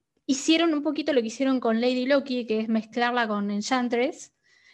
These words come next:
Entonces es como una mezcla de cosas, porque en realidad este personaje no es el que,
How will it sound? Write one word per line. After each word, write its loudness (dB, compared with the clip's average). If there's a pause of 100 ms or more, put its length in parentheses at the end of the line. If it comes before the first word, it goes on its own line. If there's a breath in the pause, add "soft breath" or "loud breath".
Entonces 2
es -6
como -2
una 0
mezcla 2
de -2
cosas, -8
porque -4
en -4
realidad -2
este -4
personaje -2
no -2
es -4
el -2
que, -4